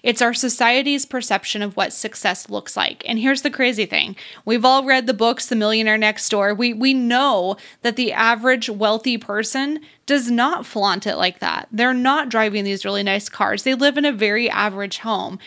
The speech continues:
Yet for some reason, we get still entrapped into this thought process of, "I have to show my wealth." But keep in mind, wealth is what you don't see. You don't see somebody's huge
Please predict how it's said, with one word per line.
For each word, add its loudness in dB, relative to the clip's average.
Yet 0
for -2
some 2
reason, 2
we 0
get 0
still 2
entrapped 0
into -6
this -6
thought -2
process -4
of, -4
"I 2
have -2
to -2
show 0
my -2
wealth." -4
But 0
keep -2
in 2
mind, 0
wealth 0
is -2
what -2
you -6
don't -4
see. -6
You 2
don't 0
see 0
somebody's 0
huge 0